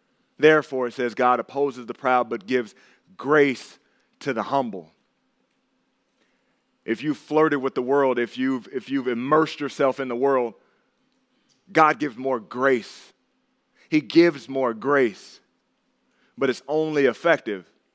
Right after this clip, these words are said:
if you take action and turn from that.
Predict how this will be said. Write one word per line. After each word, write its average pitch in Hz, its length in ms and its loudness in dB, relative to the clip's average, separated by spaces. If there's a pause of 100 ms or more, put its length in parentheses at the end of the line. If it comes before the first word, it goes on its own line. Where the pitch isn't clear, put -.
(360)
if 117 180 -6
you 135 100 -8
take 123 240 2
action 120 460 0 (1900)
and 127 260 -2 (160)
turn 135 420 -6
from 104 240 -10
that. 87 180 -12